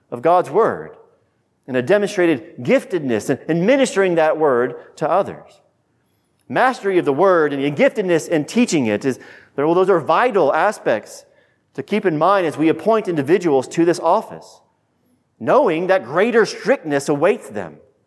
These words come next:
in the judgment to come, and all other teachers in the coming judgment. Of course, James doesn't say this. He doesn't mean to scare everyone away from teaching in the church.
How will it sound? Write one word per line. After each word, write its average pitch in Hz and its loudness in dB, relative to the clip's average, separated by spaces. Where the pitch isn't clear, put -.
in 143 -8
the 165 2
judgment 139 -2
to 120 -10
come, 92 -6
and 170 -2
all 202 4
other 120 0
teachers 95 -12
in 113 -10
the 107 -4
coming 110 -6
judgment. 87 -8
Of 147 -16
course, 240 4
James 233 0
doesn't 185 2
say 214 0
this. 120 -2
He 160 -2
doesn't 175 0
mean 208 0
to 160 0
scare 220 2
everyone 180 2
away 170 2
from 151 -10
teaching 104 -6
in 151 0
the 165 0
church. 156 -6